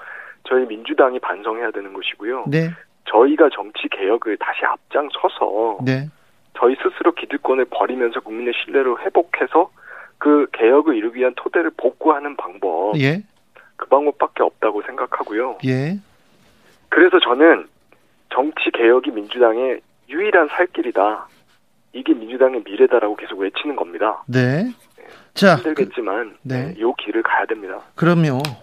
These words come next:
Speaker 2: 개혁의 길을 가야죠. 정치 개혁이 민주당의 살 길이다. 토대를 복구해야 된다. 그렇게 외치는 사람이 이탄희 말고 많이 있습니까? 다른 사람들은 다 검찰 개혁만 외치지 않습니까?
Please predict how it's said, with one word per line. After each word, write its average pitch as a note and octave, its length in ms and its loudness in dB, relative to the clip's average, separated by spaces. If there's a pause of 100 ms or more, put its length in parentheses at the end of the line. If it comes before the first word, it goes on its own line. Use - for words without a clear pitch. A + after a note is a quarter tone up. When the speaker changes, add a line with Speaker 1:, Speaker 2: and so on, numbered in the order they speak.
(120)
Speaker 2:
개혁의 D3+ 320 0
길을 B2+ 260 -6
가야죠. B2 540 -2 (300)
정치 G3+ 520 2
개혁이 G3 400 4
민주당의 F#3 500 2
살 G3+ 200 0
길이다. C3 500 -2
토대를 A3 420 4
복구해야 E3+ 440 2
된다. C3 340 0 (320)
그렇게 B3 520 4
외치는 G3 440 4
사람이 G#3 340 8
이탄희 A3 300 4
말고 D#3+ 560 4 (240)
많이 G#3 240 6
있습니까? G#3+ 400 6
다른 G3 240 2
사람들은 A3+ 420 4
다 E3+ 100 0
검찰 F#3 340 2
개혁만 G3+ 340 2
외치지 - 260 -4
않습니까? A2+ 720 -8